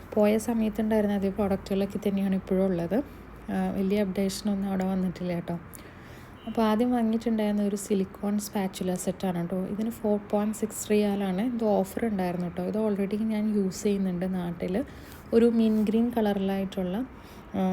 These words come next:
സ്പാച്ചുല സെറ്റാണ് ട്ടോ. ഇതിൻ്റെ ഉള്ളിൽ എല്ലാം ഉണ്ട് ട്ടോ. നമുക്ക്, ആ, അത്യാവശ്യം വേണ്ട എല്ലാ സംഭവങ്ങളും ഇതിൻ്റെ ഉള്ളിലുള്ളതുകൊണ്ട്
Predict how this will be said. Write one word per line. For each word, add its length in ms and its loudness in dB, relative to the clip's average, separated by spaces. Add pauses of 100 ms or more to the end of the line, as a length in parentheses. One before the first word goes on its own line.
(140)
സ്പാച്ചുല 540 0
സെറ്റാണ് 460 -2
ട്ടോ. 120 0
ഇതിൻ്റെ 360 2
ഉള്ളിൽ 320 4
എല്ലാം 420 4
ഉണ്ട് 180 0
ട്ടോ. 160 -2
നമുക്ക്, 360 -2 (260)
ആ, 80 -2 (160)
അത്യാവശ്യം 580 2
വേണ്ട 220 -2
എല്ലാ 260 0
സംഭവങ്ങളും 560 0
ഇതിൻ്റെ 220 0
ഉള്ളിലുള്ളതുകൊണ്ട് 640 0